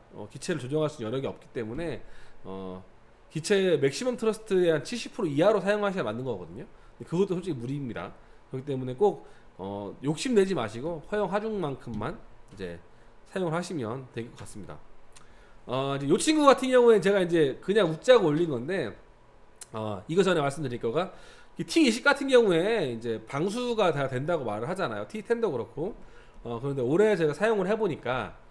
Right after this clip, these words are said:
어, 이씨에스 쪽으로 물이 들어갑니다. 예, 세척을 간단하게 그냥, 어, 간이용 세척기로만 물을 뿌려도 물이 들어가서 이씨에스 오류다 이런 메시지 경고등이 뜨면서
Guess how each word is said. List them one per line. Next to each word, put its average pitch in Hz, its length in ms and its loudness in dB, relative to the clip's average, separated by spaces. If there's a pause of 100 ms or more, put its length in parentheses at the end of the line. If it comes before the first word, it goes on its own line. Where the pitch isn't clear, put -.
(520)
어, 120 520 -6 (100)
이씨에스 302 420 -2
쪽으로 240 280 6
물이 190 360 0
들어갑니다. 139 640 -2 (180)
예, 101 180 -14
세척을 196 500 4
간단하게 180 520 0
그냥, 131 320 -4 (480)
어, 101 340 -8
간이용 220 440 4
세척기로만 202 720 0
물을 143 240 -4
뿌려도 185 520 0
물이 127 220 -6
들어가서 147 720 0 (380)
이씨에스 165 380 -4
오류다 160 500 2
이런 131 360 -4
메시지 135 440 -4
경고등이 135 420 -4
뜨면서 160 520 -4